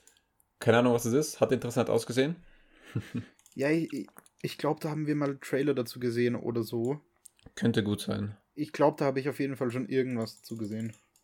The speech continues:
Speaker 1: Am einundzwanzigsten fünften, äh, vermutlich ein neuer Teil, eine neue Staffel. Ich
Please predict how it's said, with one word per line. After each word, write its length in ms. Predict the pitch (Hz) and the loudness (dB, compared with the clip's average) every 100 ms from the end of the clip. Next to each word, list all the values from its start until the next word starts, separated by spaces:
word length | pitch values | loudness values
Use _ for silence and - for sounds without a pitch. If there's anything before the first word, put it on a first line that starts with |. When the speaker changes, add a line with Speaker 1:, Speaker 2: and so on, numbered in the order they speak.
| _ _ _ _ _ _ _ _ _ - - | _ _ _ _ _ _ _ _ _ -14 -2
Speaker 1:
Am 420 | 107 107 107 - | 2 4 2 0
einundzwanzigsten 800 | 104 120 143 - 127 131 127 120 | 2 2 2 2 0 0 -4 -6
fünften, 840 | 120 123 123 123 120 120 120 - - - | -2 -2 0 0 0 0 -2 -6 -12 -6
äh, 420 | 101 101 98 92 - | 0 4 4 0 -6
vermutlich 720 | 120 110 107 107 104 - - _ _ - - - - - _ | -2 -2 0 -2 -2 -8 -18 _ _ -20 -20 -16 -16 -16 _
ein 380 | 101 98 95 95 | -2 0 0 0
neuer 280 | 98 98 95 | 4 4 4
Teil, 300 | 107 113 113 | 6 6 6
eine 160 | 101 | 4
neue 200 | 98 98 | 2 2
Staffel. 540 | - 104 - 117 117 - - | 2 0 2 -2 -2 -6 -14
Ich 200 | - | -16